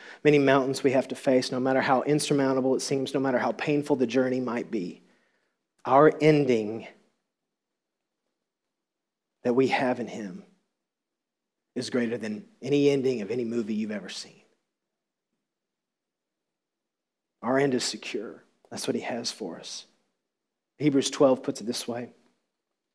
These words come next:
It puts it this way, your purpose, "Let us run with endurance the race that's set before us." So run with endurance. Why?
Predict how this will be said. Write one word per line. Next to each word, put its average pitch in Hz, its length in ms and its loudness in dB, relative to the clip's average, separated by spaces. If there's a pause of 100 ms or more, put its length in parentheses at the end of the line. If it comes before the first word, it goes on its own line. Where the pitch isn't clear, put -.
(1200)
It - 80 -16
puts 151 140 4
it 143 60 4
this - 160 2
way, 110 200 -2 (260)
your 139 160 4
purpose, - 520 -2 (560)
"Let 151 200 8
us 190 220 2
run 147 280 2
with 135 140 6
endurance 117 600 0
the 127 120 -6
race 117 260 0
that's 107 160 -6
set 107 280 -4
before 101 500 -10 (420)
us." - 420 -8 (1300)
So - 120 -4
run 156 260 6
with 160 120 10
endurance. 123 560 2
Why? 139 380 4